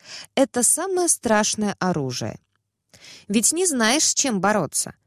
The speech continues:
А когда силы расставлены понятным образом и очевидно, кто сильнее, кто слабее, в этом случае никто не будет воевать, вступать в конфликт. Зачем? И так понятно, чем кончится борьба. А вот когда силы приблизительно равны –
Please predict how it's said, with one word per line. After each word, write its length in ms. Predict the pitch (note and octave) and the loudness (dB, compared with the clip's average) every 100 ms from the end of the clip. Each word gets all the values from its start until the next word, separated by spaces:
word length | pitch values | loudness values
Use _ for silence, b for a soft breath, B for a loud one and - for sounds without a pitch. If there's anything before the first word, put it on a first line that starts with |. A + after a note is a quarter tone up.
| B B B | B B B
А 60 | |
когда 320 | G#3+ A3+ G#3 B3 | -4 -2 0 0
силы 300 | - G#3+ F#3 | 0 -2 0
расставлены 680 | G3+ - A3 F#3+ F3+ F3 | -2 0 0 0 -2 -2
понятным 560 | E3+ A3+ E4+ G4 E4 D4+ | -2 -2 -2 -4 -4 -2
образом 500 | C#4 C4 A#3 A#3 A3 | -2 -2 -2 -4 -4
и 80 | A3 | 0
очевидно, 520 | A3 - G#3+ G3 D#3+ | 0 0 -2 -4 -4
кто 180 | D3 C3+ | -6 -6
сильнее, 440 | C3+ C#3+ D#3+ D#3+ C#3 | -6 -4 -2 -2 -4
кто 160 | - | -6
слабее, 560 | - A#3 B3+ D#4+ F4 D#4+ _ B B B | -4 0 2 4 2 0 _ B B B
в 80 | F4+ | 0
этом 220 | G#4 F#4+ | 2 0
случае 340 | - E4+ D#4+ | 0 0 0
никто 240 | D4+ - F4+ | -2 -2 -2
не 140 | E4+ | 0
будет 280 | B3 C4+ - | -2 -4 -2
воевать, 560 | A3+ F#3+ D#3 C#3+ - _ | -2 0 -2 -2 -6 _
вступать 400 | - - F3 B3 | -6 -4 -2 -4
в 80 | - | -4
конфликт. 640 | A3 G3+ - C#3 - - _ _ - | -6 -6 -8 -12 -12 -20 _ _ -2
Зачем? 460 | D#4 - - B2 _ _ _ - | -2 0 -4 -6 _ _ _ -6
И 80 | D#4 | -2
так 220 | G3+ - | -2 -2
понятно, 500 | F#3+ C4 G4+ - D#3 b b | -4 -2 -4 -4 -10 b b
чем 240 | - E4 | -2 -2
кончится 500 | D4+ G3+ G#3 F#3 - | -2 -4 -4 -6 -6
борьба. 420 | D3+ C#3+ B2+ G2+ - _ B B B | -4 -6 -6 -12 -14 _ B B B
А 100 | A3 | -2
вот 120 | A#3+ | -2
когда 300 | - A3 A3+ | -4 -4 0
силы 280 | A#3+ B3 A3+ | 0 0 -4
приблизительно 1000 | - A#3 G#3 A#3 G3+ D#4+ - D4+ B3+ G#3+ | -2 -4 -2 -2 0 0 0 -2 0 0
равны – 500 | G3+ F#3+ E3 C3 | 0 -2 -4 -6